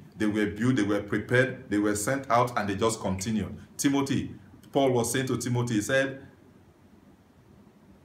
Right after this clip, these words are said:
"I put you in remembrance of the gifts that are upon you." Then he now said, "Look, what you have heard me taught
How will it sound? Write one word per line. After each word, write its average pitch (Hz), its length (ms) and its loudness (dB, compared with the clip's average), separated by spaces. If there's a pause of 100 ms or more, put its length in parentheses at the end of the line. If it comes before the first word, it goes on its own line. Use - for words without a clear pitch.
(300)
"I 127 200 4 (380)
put 180 220 -2
you - 60 -4
in 123 120 -2
remembrance 127 540 -2
of 98 100 -4
the 98 100 -2
gifts 135 400 -4
that 98 200 -2
are 90 160 -4
upon 110 300 -6
you." 82 200 -8 (420)
Then 120 140 2
he 123 60 2
now 139 160 0
said, 127 200 -2
"Look, - 300 -4 (1300)
what 151 320 2
you 139 80 2
have 117 180 2
heard 117 300 -2
me 120 160 -4
taught - 520 -6